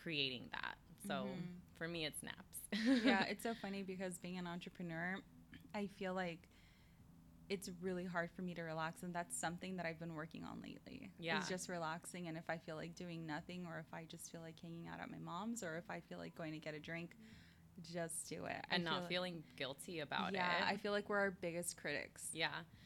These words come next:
Speaker 1: I mean, I had to deal with that because I did used to work a lot, and, like, I was caught up in all of that. Um, but it caused a lot of health issues for me, which is why I
Speaker 2: Mm.
Speaker 1: changed it. Um,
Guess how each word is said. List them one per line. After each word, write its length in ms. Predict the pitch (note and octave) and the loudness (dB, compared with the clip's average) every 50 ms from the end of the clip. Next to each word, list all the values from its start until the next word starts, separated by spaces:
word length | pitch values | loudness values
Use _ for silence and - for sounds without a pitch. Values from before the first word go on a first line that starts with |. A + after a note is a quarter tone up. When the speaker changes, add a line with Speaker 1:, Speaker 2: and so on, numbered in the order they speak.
| - - - - | -16 -14 -6 0
Speaker 1:
I 60 | F3 | 2
mean, 100 | F#3+ F#3+ | 6 8
I 80 | F#3 F#3 | 8 8
had 160 | A3 A#3+ A#3 | 8 6 4
to 120 | - B3 G3 | 4 2 0
deal 300 | - D#3+ C#3+ C#3+ D3+ E3 | 2 2 2 4 4 4
with 240 | F3+ F3+ F#3 F#3 | 2 2 2 2
that 400 | - D#3 D3 C#3+ C#3+ C#3+ - - | 4 6 6 8 8 8 6 4
because 240 | - F3+ - G3 - | 0 -4 -2 0 2
I 80 | E3+ D#3+ | 4 4
did 240 | D3+ - F3 F3 - | 4 4 2 0 0
used 240 | E3+ F3 - - | 0 0 0 0
to 300 | - F3 D#3 C#3+ C3+ - - - - - | 2 2 2 2 2 0 -4 -10 -12 -10
work 340 | D3 C#3+ D3 C#3+ C#3 - | -6 -4 -4 -4 -4 -4
a 60 | D3+ C#3+ | -4 -2
lot, 420 | C#3 C#3+ D3 C#3 C#3 C3+ C3 C#3 | 0 0 2 4 6 6 6 6
and, 180 | C#3+ C#3+ C#3 C3+ | 6 4 2 0
like, 240 | B2+ C3 C#3 C3 - - | 0 -2 -2 0 4 4
I 80 | C#3 C#3 | 4 4
was 200 | C#3+ C#3+ C#3+ - - - | 4 2 0 -2 -2 2
caught 140 | - D3 C#3+ | 4 4 4
up 180 | D3 C#3 - | 4 2 0
in 120 | - C#3+ C#3 | 0 0 0
all 200 | B2+ B2+ B2 B2+ | 0 0 -2 -4
of 120 | B2+ - | -6 -6
that. 380 | - C#3+ C3+ B2 A#2+ - - - - | -8 -4 -2 0 2 2 0 0 -2
Um, 480 | - D3+ C#3+ C3+ C3 C3 B2 A#2+ D3 D3+ - | -2 0 0 0 0 0 -2 -4 -6 -4 0
but 80 | D#3 | 2
it 100 | D3 C#3+ | 2 2
caused 300 | - - D#3 D3 D3 C#3+ | 2 2 2 2 2 2
a 80 | - D3 | 0 -2
lot 160 | C#3 C3 - | -2 -2 -2
of 100 | C3 C#3+ | -4 -6
health 300 | - - D3 D#3+ E3+ - | -4 -2 -2 -2 -2 -2
issues 400 | D#3 D3 C#3 - C#3 C3+ C3+ - | -6 -6 -6 -6 -6 -6 -6 -6
for 160 | - C#3+ C#3 | -6 -6 -4
me, 180 | C#3+ C#3 C3+ C3+ | -4 -4 -4 -4
which 200 | C3 C3 - - | -4 -6 -6 -6
is 120 | C#3+ C3+ | -6 -6
why 260 | C#3 C#3 C3 C3 B2 A#2+ | -4 -2 0 0 2 2
I 80 | - - | 0 0
Speaker 2:
Mm. 140 | - - F3+ | -2 -2 -2
Speaker 1:
changed 400 | D#3 D#3+ F3+ F3+ E3+ D3+ - - | 0 0 0 0 -2 -4 -2 0
it. 260 | B2+ B2+ B2+ B2 - - - - - - - - - - - | 0 2 2 0 -2 -4 -12 -18 -18 -18 -16 -16 -10 -4 0
Um, 600 | D#3+ D#3 D3+ D3 C#3 C3 B2 A#2+ B2 C3+ D#3 | 4 4 6 6 4 4 2 0 0 -2 -4